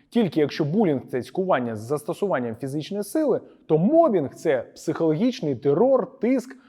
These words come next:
форми зниження авторитету співробітника у колективі, зазвичай з метою його звільнення. Як це працює?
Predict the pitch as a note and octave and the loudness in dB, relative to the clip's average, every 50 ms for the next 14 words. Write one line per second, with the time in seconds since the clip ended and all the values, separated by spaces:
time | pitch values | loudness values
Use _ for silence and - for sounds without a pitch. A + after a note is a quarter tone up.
0 | _ _ _ - A#3 A3 F#3 E3 D#3 C#3 A#2 C3 F#3 A#3+ C4+ A3+ G#3 G#3+ F#3+ E3+ | _ _ _ 4 6 6 6 6 2 -2 0 0 2 2 2 2 0 0 2 2
1 | C#3+ B2 - - C#3+ C#3+ D3 D3 G3+ F3+ D3 C#3+ B2 - - B2+ A#2+ C#3 D#3 F3 | 0 0 0 0 0 0 0 0 0 0 -2 -4 -8 -8 -8 -6 -4 -4 -2 -2
2 | B3 C4+ B3 A#3+ A3 G#3 A3 G#3 G3+ F3+ - G3 F#3+ F3+ - - G3+ F#3+ E3+ D#3 | -2 -2 -2 -2 -2 0 0 -2 -2 0 0 -2 -2 -2 -4 -4 -2 -2 -2 -4
3 | - - - _ _ - C#3 D#3+ D3 D3+ F#3 F#3+ - - C#4 C#4 G#3+ D3+ B2+ C#3 | -6 -8 -16 _ _ -4 -2 -2 0 0 -2 0 2 2 2 2 0 -2 -6 -6
4 | C3 B2 - A#3 B3+ B3 G#3+ - - - C3 C3 B2+ D3+ F#3+ F#3+ - - _ _ | -8 -4 -2 -2 -2 -2 -4 -8 -14 -8 -6 -4 -2 -2 -2 -2 -4 -8 _ _
5 | A#2+ A#2+ A#2+ B2 C#3 C#3 A2+ A2+ F#2+ F2 F2 - _ _ _ _ _ _ _ _ | -14 -10 -6 -4 -4 -4 -4 -6 -10 -14 -18 -20 _ _ _ _ _ _ _ _
6 | _ _ _ _ _ - _ _ - G#3 D4 D4+ - - B3+ G3+ - F3 - - | _ _ _ _ _ -20 _ _ -2 -2 -2 -2 -2 -4 -4 -2 -2 -4 -4 -4
7 | - A2+ G2 F2+ | -10 -14 -14 -14